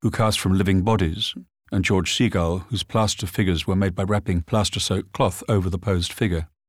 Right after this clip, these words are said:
Such works were associated with pop art or hyperrealism, and went for a quick effect that might momentarily convince, such as de Andrea's fiberglass casts of museum guards or washerwomen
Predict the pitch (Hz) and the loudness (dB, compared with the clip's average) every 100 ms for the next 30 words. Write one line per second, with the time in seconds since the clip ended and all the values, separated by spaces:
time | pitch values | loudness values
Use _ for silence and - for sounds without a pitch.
0 | _ _ _ _ _ - 180 - 123 104 | _ _ _ _ _ -2 -2 2 2 2
1 | - 110 - 110 - 95 95 92 - 120 | 2 0 4 2 2 0 -2 -4 -2 0
2 | 104 92 98 98 85 104 87 95 98 90 | 0 0 -2 -4 0 -2 0 0 2 2
3 | 85 80 85 _ _ - 117 117 - 107 | 0 -4 -6 _ _ 0 2 2 0 0
4 | - 127 117 98 85 - - - 110 107 | 0 0 0 0 -2 -6 -10 -4 0 2
5 | 104 117 113 107 - 131 95 92 92 98 | 2 4 4 2 2 2 4 2 2 2
6 | 90 - - - _ _ _ _ _ - | 0 -2 -8 -10 _ _ _ _ _ -2
7 | 233 - 131 - 123 120 113 104 113 98 | 0 2 0 2 2 4 2 4 2 2
8 | 87 - - 120 107 104 98 - 110 95 | 0 -4 -2 0 2 0 0 -2 -2 -2
9 | - 95 90 98 117 120 95 85 80 - | -2 -4 -2 0 2 4 2 0 -2 -6
10 | - _ _ _ 104 107 127 104 92 85 | -12 _ _ _ 2 4 4 2 2 2
11 | 82 | 0